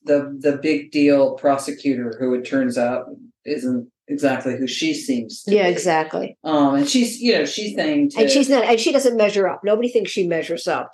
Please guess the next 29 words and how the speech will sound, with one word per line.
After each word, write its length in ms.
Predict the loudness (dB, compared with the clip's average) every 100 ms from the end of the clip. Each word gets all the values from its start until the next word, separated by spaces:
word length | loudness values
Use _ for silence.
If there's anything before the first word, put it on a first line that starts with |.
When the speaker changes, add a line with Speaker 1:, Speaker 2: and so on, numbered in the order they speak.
| _
Speaker 2:
to, 140 | -2 -2
Speaker 1:
Yeah. 100 | 0
Speaker 2:
to 120 | 0
her 120 | 0
mother. 320 | 0 0 -2 -6 -6 0
Speaker 1:
No, 320 | 2 2 2
and 220 | -2 -6
she, 240 | -6 -8 -8
she's 340 | -6 -6 -4
really, 640 | 2 4 4 2 0 -2
yeah, 260 | 0 0 0
she's 220 | -2 -4
right. 300 | 0 0 -2
She's, 320 | -6 -8 -8
she's 240 | -8 -6 -6
a 80 | -6
sort 260 | -6 -6
of, 80 | -8
she's 200 | -6 -4
a 60 | -4
bit 180 | -4
fragile, 480 | 0 0 0 0 -2
isn't 160 | -2 2
Speaker 2:
Mm-hmm, 80 | 2
Speaker 1:
she? 300 | 2 0 -2
Speaker 2:
mm-hmm. 100 | -2 0
Speaker 1:
Um, 500 | 2 2 2 0 -4 _ _ _ -18
but 340 | 0 0 2 2
then 540 | 0 0 -2 -6